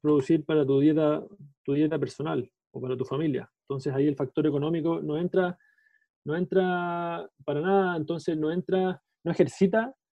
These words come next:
eh, Jevons no ejercita el, la parte del cerebro para buscar la-, las mejoras continuas de eficiencia enfocadas en el mercado.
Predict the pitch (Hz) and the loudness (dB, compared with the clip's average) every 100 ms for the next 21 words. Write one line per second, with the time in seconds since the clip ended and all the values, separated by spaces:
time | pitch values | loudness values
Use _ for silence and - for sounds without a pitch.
0 | _ _ - 147 147 143 143 139 - 139 | _ _ -10 -2 2 2 2 0 0 6
1 | 180 190 196 190 165 175 160 - 196 196 | 8 8 4 0 -2 0 0 2 2 4
2 | 214 208 165 165 156 170 180 185 180 156 | 2 2 0 0 0 0 2 2 2 2
3 | 175 185 202 196 156 151 143 - 170 170 | 6 6 6 2 2 2 2 2 2 2
4 | 151 147 139 135 - 175 170 151 139 170 | 0 -2 -2 -4 0 2 2 -2 -2 0
5 | 175 165 147 135 - 180 185 202 202 147 | 2 2 0 -2 0 0 2 2 2 0
6 | 139 156 160 151 147 135 139 - | -4 -2 -2 -2 -4 -6 -10 -10